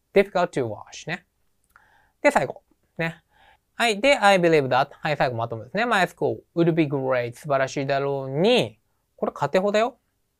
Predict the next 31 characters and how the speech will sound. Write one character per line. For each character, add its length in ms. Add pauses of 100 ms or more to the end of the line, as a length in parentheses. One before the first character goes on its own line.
(380)
っ 20
て 100
こ 140
と 180
は、 200 (120)
if 400
we 580
change。 800
な 120
ん 20
か 80
お 60
か 260
し 220
い 100
ね。 320 (1300)
は 180
い。 140 (420)
カ 180
テ 180
ホ 240
で 260
合 80
わ 140
せ 120
る 140
ん 80
で 100
あ 80
れ 100
ば、 380